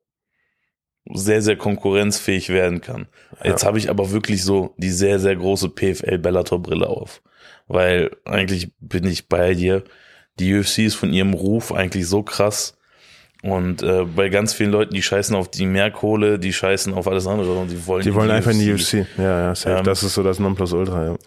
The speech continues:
Speaker 1: Vor allem bei unserer Generation, würde ich jetzt sagen, ist die U F C noch. Was jetzt in fünfzehn Jahren ist, weißt du, wenn die neue Generation herangewachsen ist, die mit immer mehr Influencern, Jake Paul et cetera so aufwächst,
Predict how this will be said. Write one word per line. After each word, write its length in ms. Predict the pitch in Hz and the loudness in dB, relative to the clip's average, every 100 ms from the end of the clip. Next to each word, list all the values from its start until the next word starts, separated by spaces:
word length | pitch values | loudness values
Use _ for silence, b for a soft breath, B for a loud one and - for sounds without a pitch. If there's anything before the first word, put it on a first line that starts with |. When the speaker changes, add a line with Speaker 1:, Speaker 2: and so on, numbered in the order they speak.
| _ - | _ -6
Speaker 1:
Vor 220 | - 123 | -2 0
allem 180 | 120 110 | 2 2
bei 80 | 113 | 2
unserer 300 | 127 117 113 | 2 2 2
Generation, 840 | 110 104 101 104 - 117 113 104 | 2 2 2 0 0 0 2 2
würde 120 | 92 | 0
ich 100 | 90 | 0
jetzt 160 | 92 82 | -2 0
sagen, 320 | 87 85 80 82 | -2 -2 -6 -6
ist 160 | - | -4
die 120 | 95 92 | -2 -2
U 40 | 90 | -2
F 80 | - | -2
C 160 | 92 | -2
noch. 260 | 90 82 - | -2 -4 -2
Was 180 | 90 - | -2 0
jetzt 200 | 87 92 | 0 -2
in 100 | 87 | -2
fünfzehn 500 | 127 147 - 127 123 | 0 0 0 0 2
Jahren 280 | 123 123 | 2 2
ist, 200 | 120 123 | 0 0
weißt 180 | 104 104 | 0 2
du, 40 | 98 | 2
wenn 80 | |
die 60 | 95 | 0
neue 280 | 101 107 107 | 0 2 2
Generation 600 | 107 104 101 90 101 95 | 2 2 2 2 0 2
herangewachsen 720 | 95 120 131 117 113 - 117 | 2 2 0 0 -2 -2 -4
ist, 340 | - 120 - - B B B - | -2 -2 -4 -10 B B B -6
die 120 | 95 | -2
mit 240 | 95 92 - | 0 0 0
immer 220 | 101 98 | 2 2
mehr 300 | 95 95 73 | 2 2 2
Influencern, 680 | 101 - 98 92 - 92 90 | 0 0 0 2 0 0 2
Jake 240 | 92 82 - | 0 -2 0
Paul 420 | 95 98 95 85 | 2 2 2 2
et 120 | 90 | 0
cetera 540 | 104 98 101 98 95 | 0 0 2 4 2
so 200 | 90 90 | 2 0
aufwächst, 720 | - 107 113 113 - - - | 2 0 2 0 -2 -8 -10